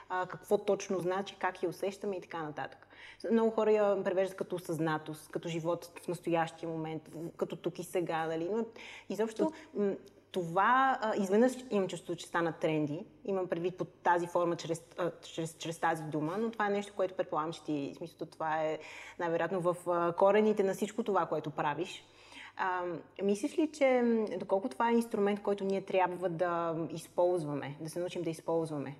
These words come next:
Живота в настоящето, тази осъзнатост, за която си говорим, това, м, не с-, да не се връщаме назад в някакви мисли или в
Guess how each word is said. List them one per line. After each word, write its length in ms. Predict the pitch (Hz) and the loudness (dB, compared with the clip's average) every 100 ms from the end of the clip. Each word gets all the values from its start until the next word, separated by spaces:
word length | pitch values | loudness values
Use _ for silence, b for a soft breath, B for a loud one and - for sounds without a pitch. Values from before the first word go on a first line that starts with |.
| - - - - 175 | -18 -20 -20 -12 -6
Живота 340 | 175 175 175 | 0 0 0
в 60 | 175 | -6
настоящето, 560 | 160 - 147 147 - | -10 -6 -6 -6 -4
тази 240 | 160 160 170 | -4 -2 -6
осъзнатост, 480 | 170 165 151 147 | -6 -4 -4 -8
за 60 | 143 | -10
която 200 | - - | -10 -10
си 60 | 139 | -8
говорим, 320 | 135 135 139 | -6 -6 -6
това, 200 | 175 156 - | -4 -4 -6
м, 60 | 147 - | -12 -6
не 180 | 190 180 | -4 -4
с-, 80 | - 170 | -6 -6
да 100 | 175 | -4
не 80 | 165 | -2
се 120 | 175 | -4
връщаме 340 | 170 - 175 | -4 -6 -6
назад 280 | 170 165 160 | -4 -4 -6
в 140 | 156 170 | -6 -8
някакви 260 | 156 165 | -8 -6
мисли 400 | 160 151 - 156 B B B - | -6 -6 -6 -8 B B B -2
или 200 | 170 160 | 0 2
в 140 | 156 | -2